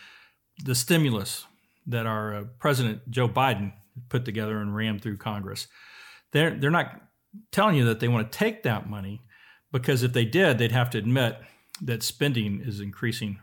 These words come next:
radically. That's as simple as it gets. I-, it's a lie when they tell you it's only two hundred fifty something billion. They, they acknowledge that stuff is out there, but all the numbers they put out there don't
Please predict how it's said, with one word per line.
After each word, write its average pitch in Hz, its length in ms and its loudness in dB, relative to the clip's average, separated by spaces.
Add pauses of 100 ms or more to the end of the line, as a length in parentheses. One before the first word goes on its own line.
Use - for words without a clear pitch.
(160)
radically. 101 640 -14 (840)
That's 139 320 -2 (500)
as 123 180 2
simple 165 520 0
as 131 240 2
it 127 280 -2
gets. - 420 -8 (180)
I-, - 40 -10
it's 160 280 -2
a 196 60 4
lie 185 500 2 (120)
when 120 140 -2
they 117 100 0
tell 143 200 0
you 131 240 2 (280)
it's - 140 -2
only 196 220 4
two 127 200 2
hundred 147 280 4
fifty 135 400 -2
something 123 360 -2
billion. 131 300 2
They, 175 280 2
they 170 160 2
acknowledge 175 380 2
that 143 140 0
stuff - 240 0
is 120 120 -2
out 135 200 2
there, 156 260 0 (320)
but 113 120 -2
all 135 240 4
the 127 100 4
numbers 127 400 4
they 113 100 -2
put 113 220 -2
out 110 200 -2
there 107 320 -4 (680)
don't 117 280 -4